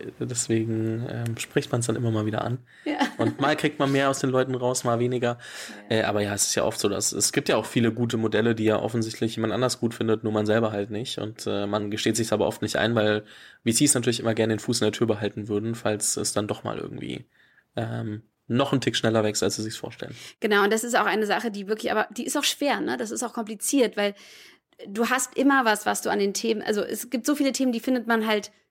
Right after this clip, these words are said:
Speaker 2: zu achtzig Prozent toll, aber die zwanzig, letzten zwanzig Prozent fehlen noch, so.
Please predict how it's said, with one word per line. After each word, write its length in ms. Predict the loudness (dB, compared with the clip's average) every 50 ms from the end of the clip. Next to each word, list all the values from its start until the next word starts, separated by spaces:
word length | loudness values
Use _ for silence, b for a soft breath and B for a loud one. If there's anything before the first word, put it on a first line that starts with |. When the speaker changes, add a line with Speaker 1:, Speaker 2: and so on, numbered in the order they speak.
| _ _ _
Speaker 2:
zu 380 | -6 -4 -2 0 0 0 2
achtzig 320 | 0 0 -2 -2 -4 -6 -4
Prozent 480 | -4 -4 -2 0 0 0 0 -4 -8 -20 _ _ _ _ -20 -20 -20 _ _ _ _ -18 -10
toll, 280 | -2 0 2 2 2 2 0 -4 b b b b b b b b _ _ _ _
aber 160 | 2 4 4
die 100 | 4 2
zwanzig, 400 | 2 2 2 2 2 2 2 4
letzten 220 | 2 2 2 0 0
zwanzig 240 | 0 0 0 -2
Prozent 320 | -4 -4 0 0 0 0 0
fehlen 300 | 0 0 0 0 0 -4
noch, 200 | -8 -12 -12 -10
so. 220 | -8 -8 -8 B